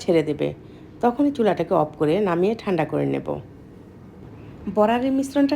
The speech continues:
ঠান্ডা হওয়ার পর এখন একটা কচু পাতার মধ্যে এক চামচ শুটকির মিশ্রণ দিয়ে দেব। তারপর দুই সাইডের পাতাগুলো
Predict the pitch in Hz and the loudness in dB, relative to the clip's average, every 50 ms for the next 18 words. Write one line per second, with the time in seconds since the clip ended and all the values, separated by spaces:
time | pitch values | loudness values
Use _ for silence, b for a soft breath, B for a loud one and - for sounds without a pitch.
0 | 285 294 247 196 165 160 175 196 170 151 147 147 - - 76 - 175 - - 247 | 0 0 0 2 2 2 4 4 4 2 2 0 -2 -2 -2 -2 -2 -2 -2 -4
1 | 240 240 240 262 - 202 196 - 208 202 175 - - 156 156 151 147 - - - | -4 -2 -4 -4 -4 -2 -4 -2 -2 -2 -2 -2 0 0 0 -2 -2 -2 -4 -6
2 | - - - - 220 220 - 254 240 247 254 254 - 202 - - 220 208 202 170 | -6 -4 -6 -6 -6 -4 -4 -2 -2 0 -2 -2 -4 -4 -4 -2 -2 0 0 -2
3 | 160 165 - 254 254 240 202 160 147 143 147 139 143 - - - - - - B | -2 -2 -2 -2 0 2 2 2 2 0 -2 -4 -6 -6 -8 -10 -14 -18 -20 B
4 | B B B B B B B B B - 226 202 196 - 226 226 196 190 202 196 | B B B B B B B B B 2 4 4 4 4 0 0 2 0 0 0
5 | - - 226 208 233 247 220 196 - - 202 175 202 | 2 0 0 0 0 -2 -4 -4 -2 -2 -2 0 0